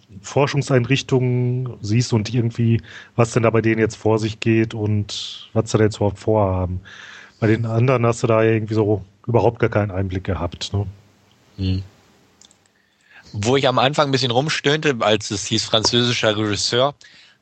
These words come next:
Speaker 2: ähm, Genet, man, man sieht seine Handschrift noch einigermaßen raus,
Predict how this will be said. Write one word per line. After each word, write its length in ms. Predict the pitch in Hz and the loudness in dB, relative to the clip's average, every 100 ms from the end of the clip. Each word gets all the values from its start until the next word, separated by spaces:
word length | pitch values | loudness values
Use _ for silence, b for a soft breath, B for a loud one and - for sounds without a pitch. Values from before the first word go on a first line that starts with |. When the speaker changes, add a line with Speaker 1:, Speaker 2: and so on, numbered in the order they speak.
| - | -4
Speaker 2:
ähm, 380 | 123 117 117 110 _ _ _ _ _ - | 0 2 0 -6 _ _ _ _ _ -10
Genet, 520 | 110 123 123 135 139 | -4 -2 2 2 4
man, 140 | 123 117 | 2 0
man 240 | 120 123 113 | -4 -4 -2
sieht 320 | 120 127 - | -4 -4 0
seine 320 | 104 104 98 | 0 2 0
Handschrift 500 | 110 - 117 101 - | -2 0 -2 -2 -2
noch 120 | 110 | -4
einigermaßen 800 | 101 113 117 110 107 104 107 107 | 0 -2 2 0 2 0 -2 -6
raus, 560 | 90 95 131 156 - | 0 2 2 0 -6